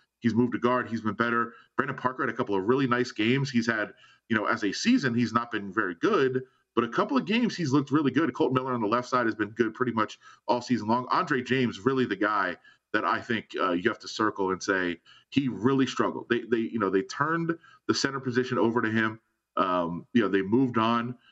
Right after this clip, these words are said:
uh, from Rodney Hudson and said, "Hey, this is our guy. Uh, we want him to be the, the center of the future." And he did not adjust well the first half of the year.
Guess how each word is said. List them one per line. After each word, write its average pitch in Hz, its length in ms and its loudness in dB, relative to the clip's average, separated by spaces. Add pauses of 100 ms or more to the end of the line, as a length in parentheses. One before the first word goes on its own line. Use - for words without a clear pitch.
(180)
uh, 90 180 0
from 120 300 0
Rodney 117 260 0
Hudson 107 380 0
and 90 120 -4
said, 101 160 0
"Hey, 101 140 0
this 110 220 0
is 110 100 2
our 117 140 0
guy. 113 360 0 (400)
Uh, 87 280 0
we 110 100 2
want 113 300 2
him 113 240 0
to 107 100 0
be 110 240 4
the, 107 260 2
the 101 100 2
center 113 280 -2
of 101 60 -2
the 92 80 -4
future." 117 380 2
And 90 180 0
he 120 120 0
did 120 200 0
not 117 180 2
adjust 107 340 -2
well 107 160 2
the 90 60 -2
first 92 240 -4
half 101 180 -4
of 87 60 -10
the 92 60 0
year. 101 180 2